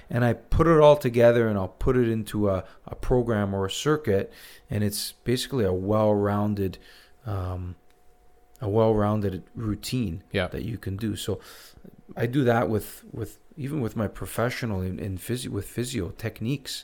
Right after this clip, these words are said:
Speaker 2: Fair.
Speaker 1: You
Speaker 2: Yeah,
Speaker 1: know,
Speaker 2: of course.
Speaker 1: different, um, different, uh, theories, and I, I put everything together. I look at it,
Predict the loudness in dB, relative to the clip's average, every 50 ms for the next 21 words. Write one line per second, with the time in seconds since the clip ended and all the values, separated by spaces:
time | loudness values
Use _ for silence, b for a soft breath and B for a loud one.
0 | -10 -10 0 4 4 4 4 2 2 4 6 6 6 4 2 2 4 4 4 4
1 | 2 -4 0 2 2 2 2 2 0 0 0 0 -2 0 0 2 2 2 0 0
2 | 0 0 -2 -4 -6 b b b b b b b b b b -12 -2 0 0 0
3 | 0 0 0 0 0 0 -2 0 0 2 2 2 0 0 0 0 0 0 -2 -2
4 | -4 -6 -8 -12 -12 -6 -2 0 2 4 4 4 4 4 2 2 2 0 0 -2
5 | -4 -2 -2 -4 -4 -6 -6 -8 -6 -2 -2 -2 -2 0 2 0 2 4 4 6
6 | 6 6 4 4 2 2 2 0 -2 -4 0 2 4 4 6 6 6 4 4 2
7 | 2 2 2 2 0 0 2 2 4 4 4 2 B